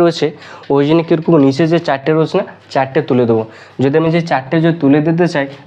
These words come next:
তাহলে একে কি চার দিয়ে গুণ করতে হবে না? তাহলে দেখো তো, চারটে ক্যান্সেল হয়ে যায়। তাহলে যেহেতু is to রয়েছে, আমি এইদিকে চার দিয়ে গুণ করলাম, তাহলে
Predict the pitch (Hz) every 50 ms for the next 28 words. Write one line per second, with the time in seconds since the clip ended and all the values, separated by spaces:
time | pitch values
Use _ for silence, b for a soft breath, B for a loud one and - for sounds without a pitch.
0 | - - 123 127 143 147 165 151 - 165 156 - 127 127 - 135 131 131 135 143
1 | 160 156 156 165 165 156 170 160 160 175 170 165 180 202 233 - - - - 127
2 | 131 143 147 147 156 156 151 160 156 - 165 156 - 175 160 165 165 160 151 170
3 | 165 175 170 160 180 202 B B B B B B B B B B - 135 135 131
4 | 131 151 160 156 180 185 165 - 160 156 - - - 196 185 180 165 156 - 160
5 | 160 - - - - 135 147 156 165 165 156 180 180 180 180 - 147 151 156 170
6 | 175 175 180 180 170 165 151 139 135 135 B B B B B B B - - 131
7 | 139